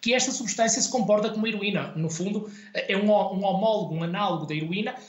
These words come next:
só que, ao contrário da heroína, que é traficada, esta é, eh, tem a particularidade de poder ser produzida em casa e, eh, e originar uma grande heterogeneidade dos lotes que cada um pode administrar.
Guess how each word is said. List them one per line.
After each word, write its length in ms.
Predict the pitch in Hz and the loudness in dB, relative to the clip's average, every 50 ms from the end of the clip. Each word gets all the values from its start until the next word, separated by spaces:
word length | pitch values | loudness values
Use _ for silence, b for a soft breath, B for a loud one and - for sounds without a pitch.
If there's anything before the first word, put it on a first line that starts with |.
| B B | B B
só 220 | - - 226 202 | 0 2 2 0
que, 140 | - - 233 | 2 2 2
ao 120 | 214 208 | 2 2
contrário 420 | 208 214 214 208 226 220 202 170 160 | 2 0 -2 0 2 0 0 2 0
da 60 | 170 | -2
heroína, 380 | 175 196 208 208 196 160 135 | -2 0 0 0 0 0 0
que 140 | 135 - 156 | 0 -2 -4
é 40 | 139 | -4
traficada, 680 | - 170 156 - - 180 - 185 170 170 180 185 208 208 B B B B | -4 -4 -6 -6 -6 -6 -4 -2 -2 -2 0 -2 -4 -6 B B B B
esta 400 | - 185 175 - - 220 220 - - | 0 0 2 2 0 -2 -6 -6 -2
é, 300 | 185 170 175 180 - - - | 0 2 2 0 -2 -4 0
eh, 140 | 175 175 180 | 0 0 0
tem 240 | 180 - 175 175 175 | 0 2 2 2 2
a 40 | |
particularidade 680 | 170 - 175 - 185 175 175 170 160 156 160 170 165 - | 2 2 0 0 -2 -2 0 0 2 2 2 0 0 -4
de 60 | - - | -4 -4
poder 240 | 180 - 180 180 | -2 0 2 2
ser 260 | 175 - - 190 - - | 2 2 2 2 0 0
produzida 460 | 185 175 139 143 185 196 - - - - _ _ _ - | -2 -2 0 0 -2 -2 -2 -6 -12 -18 _ _ _ 0
em 140 | 170 165 | 0 0
casa 460 | 156 170 156 156 160 151 180 - B B B B B B _ | 2 2 0 2 0 0 -2 -4 B B B B B B _
e, 280 | 175 160 165 165 170 170 | 0 2 4 4 4 6
eh, 600 | 165 160 151 147 147 139 139 139 135 135 135 B B B B _ | 6 4 4 4 2 2 0 0 0 -2 -4 B B B B _
e 120 | 165 180 | 2 2
originar 460 | 190 180 185 - - 165 160 170 175 | 4 4 4 2 2 2 2 4 4
uma 140 | 175 170 160 | 4 4 4
grande 280 | 151 170 175 175 170 175 | 4 4 2 4 4 2
heterogeneidade 840 | 165 - 175 175 165 - 165 170 160 156 156 156 160 - 196 - - - - _ - | 2 2 0 0 2 2 0 0 0 2 2 2 2 0 -2 -6 -8 -14 -14 _ -6
dos 340 | 165 127 139 165 151 135 | -4 -2 0 0 0 2
lotes 560 | 160 165 165 175 180 180 - - - B B B B B | 2 4 4 4 2 2 0 0 -2 B B B B B
que 120 | _ - 165 | _ -8 -4
cada 180 | - 202 165 | -2 0 2
um 140 | 165 175 190 | 2 2 2
pode 220 | 180 180 180 175 175 | 2 2 2 2 4
administrar. 600 | 175 180 175 - - 180 170 147 135 - B | 2 2 2 2 0 0 -2 -2 -2 -6 B